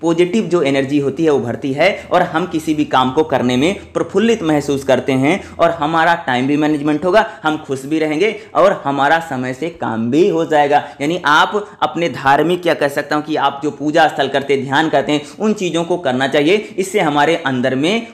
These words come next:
पॉजिटिव या सकारात्मक ऊर्जा का संचार होता है और सकारात्मक ऊर्जा का जो हमारे अंदर में भैया संचार होगा, वह हमारे लिए बहुत ज़्यादा अच्छा होगा समय प्रबंधन के लिए। ठीक है, आगे देखिए,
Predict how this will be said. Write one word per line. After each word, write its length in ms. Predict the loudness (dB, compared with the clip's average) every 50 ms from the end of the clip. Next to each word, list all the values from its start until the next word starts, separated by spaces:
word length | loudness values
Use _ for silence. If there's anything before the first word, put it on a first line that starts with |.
| -6 0
पॉजिटिव 440 | 0 2 2 2 2 0 0 2 4
या 120 | 2 2
सकारात्मक 640 | 2 0 -2 0 2 2 4 2 2 0 -2 -4 -4 -2
ऊर्जा 300 | -4 -4 -4 -2 -4 -4
का 140 | -2 -2 -2
संचार 460 | -2 -2 -6 -6 -2 0 2 2 2
होता 220 | 2 0 2 2 2
है 60 | 2
और 60 | 2
सकारात्मक 640 | 0 -2 -2 -2 0 0 0 0 -2 -4 -6 -6 -6
ऊर्जा 240 | -8 -6 -4 -4 -2
का 100 | -2 -2
जो 120 | -2 -2
हमारे 260 | -2 0 0 0 0
अंदर 280 | 0 0 0 0 2 0
में 120 | 2 0
भैया 220 | 0 0 2 0 0
संचार 420 | 0 -2 -2 0 2 2 2 2
होगा, 400 | 2 0 2 4 4 4 2 0 -6 -12 -14 -4
वह 140 | 0 0 0
हमारे 480 | 0 0 -4 -4 -2 -2 0 0 -2 -2
लिए 400 | -2 -2 -2 -2 -4 -6 -12 -14
बहुत 360 | -8 -6 -2 0 0 0 0 2
ज़्यादा 280 | 2 2 4 4 4
अच्छा 480 | 4 2 0 -4 -4 -4 -4 0 0 2
होगा 520 | 2 2 2 2 0 0 0 -4 -10 -14 -2 0
समय 220 | 2 2 2 2
प्रबंधन 460 | 2 0 0 2 2 2 4 2 2
के 180 | 0 0 0 2
लिए। 280 | 2 2 2 0 -2 -6
ठीक 100 | -8 -6
है, 160 | -6 -6 -8 -10 _ _ 0
आगे 180 | 0 2 2
देखिए, 260 | 0 0 0 0 -2